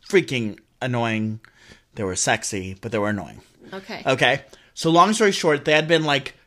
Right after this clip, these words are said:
Speaker 1: joking around this whole time. And, you know, like, I,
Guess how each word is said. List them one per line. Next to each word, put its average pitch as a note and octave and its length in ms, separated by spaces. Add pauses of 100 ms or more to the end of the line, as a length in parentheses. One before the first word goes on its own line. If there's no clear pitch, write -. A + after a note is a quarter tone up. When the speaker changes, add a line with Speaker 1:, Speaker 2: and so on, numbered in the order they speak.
(100)
Speaker 1:
joking C3 340
around D3 420
this C3 160
whole A2+ 180
time. D3 600 (400)
And, D3 220
you F3+ 140
know, F3+ 160 (140)
like, D3+ 300
I, D#3+ 460